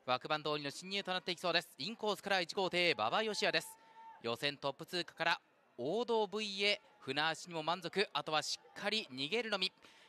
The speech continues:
二コースには二号艇原田幸也、来年のクラシック出場へ是が非でも優勝をつかみたいところ。そしてセンター三コースには三号艇磯部誠、京極賞連覇がかかるファイナル、今年は攻めの姿勢で挑みます。ここまでがスロー。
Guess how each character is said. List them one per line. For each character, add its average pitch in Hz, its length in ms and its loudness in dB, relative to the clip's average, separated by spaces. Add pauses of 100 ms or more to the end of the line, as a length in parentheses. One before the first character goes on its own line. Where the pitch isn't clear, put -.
二 147 160 -2
コ 233 180 2
ー - 60 -2
ス - 40 -12
に 208 100 2
は 196 60 4
二 180 100 -4
号 196 160 2
艇 180 220 4
原 202 200 -2
田 208 80 2
幸 190 200 2
也、 185 180 6
来 123 200 0
年 135 120 -2
の 131 80 0
ク 156 140 -10
ラ 170 100 0
シ - 140 -6
ッ - 40 -20
ク 165 80 -6
出 - 140 -6
場 190 220 2
へ 180 120 4 (220)
是 139 220 0
が 160 80 2
非 190 240 -2
で 233 80 2
も 220 120 0
優 220 180 -2
勝 220 240 0
を 208 80 0
つ - 60 -16
か - 80 -8
み 220 80 -8
た 214 80 0
い 202 60 0
と 185 60 -10
こ 196 80 0
ろ。 190 100 6 (380)
そ 196 120 0
し 170 40 -2
て 175 100 0
セ 190 140 -2
ン 180 40 -4
タ 180 120 4
ー 175 40 0
三 202 160 -4
コ 233 120 -2
ー 208 40 2
ス - 60 -18
に 220 80 2
は 202 60 4
三 208 160 -6
号 202 180 2
艇 196 260 4
磯 165 240 -4
部 202 120 0
誠、 190 360 2 (760)
京 131 200 0
極 135 140 -2
賞 139 220 0
連 190 260 0
覇 180 100 0
が 165 140 -2
か 160 100 -10
か 190 120 -2
る - 60 -6
フ 185 80 -6
ァ 196 40 2
イ 185 60 -2
ナ 180 80 0
ル、 196 180 0
今 175 100 -2
年 170 200 -2
は 175 80 4
攻 160 260 -4
め 170 100 -2
の 277 120 -2
姿 226 320 -2
勢 208 80 2
で 208 40 0
挑 208 40 2
み 202 80 -2
ま 202 100 0
す。 - 220 -12 (340)
こ 180 140 0
こ 202 80 2
ま 196 80 2
で 196 60 2
が 185 100 2
ス - 80 -4
ロ 196 80 8
ー。 175 140 6